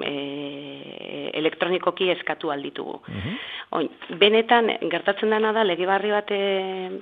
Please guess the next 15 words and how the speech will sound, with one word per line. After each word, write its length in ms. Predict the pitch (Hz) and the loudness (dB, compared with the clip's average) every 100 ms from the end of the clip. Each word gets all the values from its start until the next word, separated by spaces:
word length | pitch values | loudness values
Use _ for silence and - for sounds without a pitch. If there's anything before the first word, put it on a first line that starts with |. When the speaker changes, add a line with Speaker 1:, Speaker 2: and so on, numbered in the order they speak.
| - | -8
Speaker 1:
eh, 260 | 175 170 170 | -6 -2 0
indarrean 380 | 175 190 196 | 2 2 0
sartzen 340 | 196 196 - 190 | 0 -4 -2 -2
denean, 440 | 190 208 180 190 - - - - - | 0 2 2 0 -4 -10 -10 -8 2
gero, 460 | 196 202 208 214 - | 4 6 8 8 4
eh, 640 | 170 165 156 156 151 151 | -2 0 0 0 -2 -4
eh, 480 | - - 151 143 143 | -4 -6 -6 -6 -6
mm, 1200 | 143 147 160 - - 156 151 147 147 143 143 147 | -6 -4 -4 -4 -12 -10 -8 -6 -6 -6 -6 -2
neurri 240 | 170 208 208 | 0 2 2
materialak, 640 | 196 202 202 202 202 202 | 0 0 0 2 2 0
eh, 500 | 190 - 165 170 165 156 | -2 -2 -2 -2 -4 -4
ez 60 | |
direla 360 | 190 202 202 190 | -4 0 0 0
etorten, 440 | 185 196 - 196 | 0 -4 -2 0
eh, 280 | 170 151 147 | 0 -2 -6